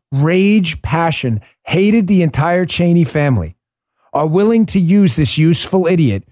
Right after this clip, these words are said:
who realized that her political aspirations were over, so decided she could lobby for a job at M S N B C by going anti-Trump.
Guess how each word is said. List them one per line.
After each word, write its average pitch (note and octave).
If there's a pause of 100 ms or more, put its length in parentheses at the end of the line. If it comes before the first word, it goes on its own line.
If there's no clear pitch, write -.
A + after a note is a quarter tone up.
(160)
who D3
realized C#3+
that B2+
her C3
political D3
aspirations C#3
were A#2
over, B2+
so B2
decided C3
she C3
could A#2+
lobby C3+
for B2+
a A#2+
job B2+
at B2
M B2+
S A#2+
N B2
B B2
C C3+
by A2+
going B2
anti-Trump. A#2